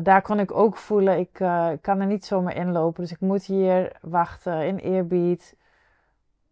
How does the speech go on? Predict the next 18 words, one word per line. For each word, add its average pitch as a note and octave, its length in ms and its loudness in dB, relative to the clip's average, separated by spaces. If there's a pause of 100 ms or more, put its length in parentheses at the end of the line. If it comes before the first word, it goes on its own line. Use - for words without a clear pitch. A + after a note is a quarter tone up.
(720)
Rustig G#3+ 440 -2
voelen F#3+ 680 4
of F3+ 120 -4
het - 160 -12
klopt F#3 540 0
dat F#3 180 -2
ik F3+ 100 -2
de F#3 80 -4
cirkel F#3 540 0
in F3 320 -4
ga. D#3 340 -4
En F3 120 -4
ik F3+ 80 -6
stond A3+ 280 -4
zo A3+ 120 -4
tussen G#3 320 -4
die F#3 140 0
twee F#3 480 0